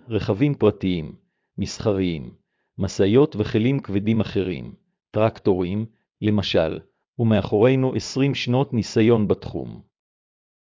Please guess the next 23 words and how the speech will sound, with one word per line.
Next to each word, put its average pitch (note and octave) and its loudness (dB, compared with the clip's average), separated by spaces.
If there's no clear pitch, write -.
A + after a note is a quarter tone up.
אנו D#3+ 2
מציעים A#2 0
את G#2 -4
השירות G2+ -2
שלנו G2+ 2
בפריסה G2+ 0
ארצית C3 0
רחבה A2 2
ומציעים B2 0
לכם B2+ 0
את A#2 -4
התשלום B2 0
במזומן, G2+ 0
בו C#3 6
במקום. G#2+ 0
שירותים A2 0
נוספים G#2+ 0
שתוכלו A#2+ 0
למצוא A#2 4
אצלנו A2+ 2
הם A2 2
גרירה G#2+ 2
וחילוץ, G2 -4